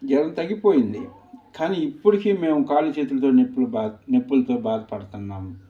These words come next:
అని అంటున్నారు. అలాంటి వాళ్ళకి చాలా ఉపయోగపడుతుంది. ఇంత-, ఇంతకుముందు వీడియోలు కూడా చేసాము, వాటి వల్ల కూడా మంచి రిజల్ట్ వచ్చిందని చెప్పారు.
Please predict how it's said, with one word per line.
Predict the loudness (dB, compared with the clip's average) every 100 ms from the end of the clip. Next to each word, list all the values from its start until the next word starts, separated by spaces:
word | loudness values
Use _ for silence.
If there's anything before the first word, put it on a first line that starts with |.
| -14
అని | -10
అంటున్నారు. | -8 -10 -12 -18 -20 _ _ _ _ _ _ _ _ _ _ _ _ _ _ _ _ _ _ _ _ _ _ _ _ _ _ _ _ _ _ _ _ _ -6
అలాంటి | 2 4 4 4
వాళ్ళకి | 6 4 0 -6
చాలా | -4 0 2 2
ఉపయోగపడుతుంది. | 0 0 0 -2 -8 -10 -14 -16 -16 -20 _ _ _ _ _ _ _ -20 -20 -20 -20 _ _ _ -20 -20 _ -8
ఇంత-, | -6 0 0 0
ఇంతకుముందు | -4 -4 2 4 6
వీడియోలు | 8 8 8 6
కూడా | 2
చేసాము, | -2 -8 -4 -4 -4 0
వాటి | 0 0 -2
వల్ల | 0
కూడా | -2 -2
మంచి | -4 -6 -4
రిజల్ట్ | -4 -4 -6 -8
వచ్చిందని | -10 -10 -8 -8
చెప్పారు. | -8 -12 -12 -10 -10